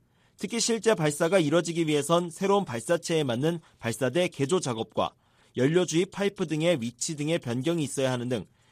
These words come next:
미리 관측돼야 할 전조 현상이 있어야 한다고 설명했습니다. 그러나 만약 이전에 발사한 은하 혹은 광명성 발사체를 그대로 사용한다면 현 상태에서의 발사는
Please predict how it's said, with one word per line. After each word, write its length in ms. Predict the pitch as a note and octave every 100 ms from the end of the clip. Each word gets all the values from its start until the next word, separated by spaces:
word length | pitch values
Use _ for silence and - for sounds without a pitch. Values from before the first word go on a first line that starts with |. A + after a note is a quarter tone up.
| _
미리 240 | C3 D#3+ F#3+
관측돼야 680 | C#3+ D3 F3+ - D#3+ D3+
할 160 | F3+ F#3+
전조 360 | - A#2 D3
현상이 360 | F3+ D3 B2+ E3
있어야 280 | C3 D#3+ D#3
한다고 260 | B2+ G#2 B2+
설명했습니다. 760 | D3 C#3 A2+ G2 G2+ G2+ D#2+ _ _ _ _ _ _ _
그러나 300 | - F#3 G#3
만약 320 | F#3 F3+ G#3+ D#3
이전에 420 | C#3 E3 F3+ G3+
발사한 480 | E3 D#3+ E3 F#3+ G3+
은하 360 | C3 C#3+ A2 -
혹은 260 | D3+ D#3+ F#3 - _
광명성 600 | - D3+ F#3 F#3+ G3 F3+
발사체를 680 | C3+ B2 D#3+ - C#3 F3 F3+
그대로 340 | C#3 D#3 F#3+
사용한다면 640 | F#3 E3+ C#3+ A#2 C3+ A2 - _ _ _
현 180 | - G#3+
상태에서의 680 | G#3+ G3 G3 F3+ E3+ E3+ F#3
발사는 480 | C#3 B2+ B2 D#3+